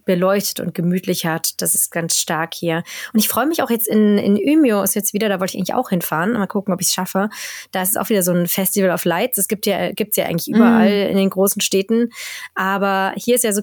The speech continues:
Speaker 1: cool, weil es ist ja jetzt schon so früh dunkel. Da lohnt sich das halt auch wirklich, ähm, schon am Nachmittag durch die Stadt zu gehen und diese Dunkelheit und dann diese
Speaker 2: Mhm.
Speaker 1: schönen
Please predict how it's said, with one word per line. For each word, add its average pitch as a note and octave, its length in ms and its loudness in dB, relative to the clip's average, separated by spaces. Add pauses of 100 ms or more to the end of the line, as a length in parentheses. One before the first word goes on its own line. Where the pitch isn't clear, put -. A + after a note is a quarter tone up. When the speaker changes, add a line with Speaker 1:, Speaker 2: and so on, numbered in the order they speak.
(120)
Speaker 1:
cool, A3 100 4
weil G3 120 4
es F#3+ 80 0
ist - 80 -2
ja G3+ 80 2
jetzt F#3 120 -4
schon G3 120 0
so G3 80 0
früh C#4 300 2
dunkel. F3 440 0
Da B3+ 100 0
lohnt G#3 240 2
sich - 100 -4
das G#3 140 -2
halt G3 160 -2
auch F3+ 100 -2
wirklich, G3 400 -2
ähm, F#3 640 0
schon D#4+ 200 -2
am C4+ 100 2
Nachmittag G#3+ 440 0
durch F#3+ 120 -2
die - 80 -2
Stadt F#3 220 -2
zu G3+ 100 -2
gehen F#3 260 2
und F3+ 160 0
diese F#3+ 160 2
Dunkelheit G3+ 600 0
und G3 80 -2
dann G#3+ 120 6
diese G#3 120 6
Speaker 2:
Mhm. G3+ 120 6
Speaker 1:
schönen G3+ 300 4